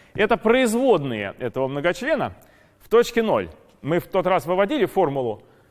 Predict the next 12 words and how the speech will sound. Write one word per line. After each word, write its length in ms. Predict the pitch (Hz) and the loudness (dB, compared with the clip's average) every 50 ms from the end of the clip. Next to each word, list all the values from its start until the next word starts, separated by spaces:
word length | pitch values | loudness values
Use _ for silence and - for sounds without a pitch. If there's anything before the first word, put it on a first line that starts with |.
| _ _ | _ _
а, 220 | - 120 131 135 131 | 0 2 2 2 2
производной 760 | - - 170 180 196 170 165 185 220 202 156 131 127 117 113 | 2 2 2 2 2 2 0 2 2 2 2 2 0 -4 -6
для, 460 | 107 123 147 151 147 147 147 143 131 - - - _ _ _ _ _ _ | -6 -2 0 2 2 2 0 -2 -6 -14 -20 -20 _ _ _ _ _ _
а, 480 | _ - 123 127 127 127 127 127 131 - - | _ -2 0 2 4 4 4 2 2 0 -4
для 180 | 143 135 156 170 | -4 0 2 2
x 220 | 170 175 - - - | 2 2 -2 -6 -2
в 80 | 185 | 0
n-ной. 400 | 202 156 120 113 107 101 95 95 92 _ _ _ _ _ _ _ _ _ | 0 0 0 -2 -6 -8 -10 -12 -16 _ _ _ _ _ _ _ _ _
И 220 | - 160 170 170 160 139 - - _ _ _ _ _ _ _ _ _ | -2 0 0 0 -2 -4 -10 -18 _ _ _ _ _ _ _ _ _
на 160 | - 151 175 | 0 2 2
основании 480 | 170 - 190 196 202 202 202 208 202 196 | 2 2 0 2 2 2 2 0 0 0
неё 400 | 202 208 214 247 285 302 294 | 0 -2 0 4 4 4 2